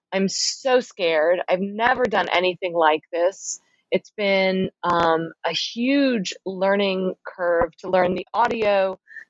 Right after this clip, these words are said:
to learn, um, a-, all sorts of things about, about storytelling that I didn't know before, but I've always wanted to because I, I really do love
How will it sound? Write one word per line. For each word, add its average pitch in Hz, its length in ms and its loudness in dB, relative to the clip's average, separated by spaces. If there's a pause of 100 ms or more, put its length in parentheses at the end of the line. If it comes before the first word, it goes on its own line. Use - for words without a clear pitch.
(120)
to 208 140 -2
learn, 190 560 2
um, 175 300 0 (120)
a-, 170 140 -4
all 254 140 4
sorts 302 260 -4
of 269 100 -4
things 262 300 -2
about, 196 360 -2 (140)
about - 280 0
storytelling 214 520 -2
that 185 80 4
I - 60 4
didn't 180 240 -8
know 185 140 6
before, 185 260 -4
but 233 100 -8
I've 226 100 -2
always 262 200 2
wanted 269 240 -2
to - 160 -2
because - 220 -6
I, 180 180 4 (340)
I 208 200 0
really 254 260 0
do 202 260 0
love 196 400 2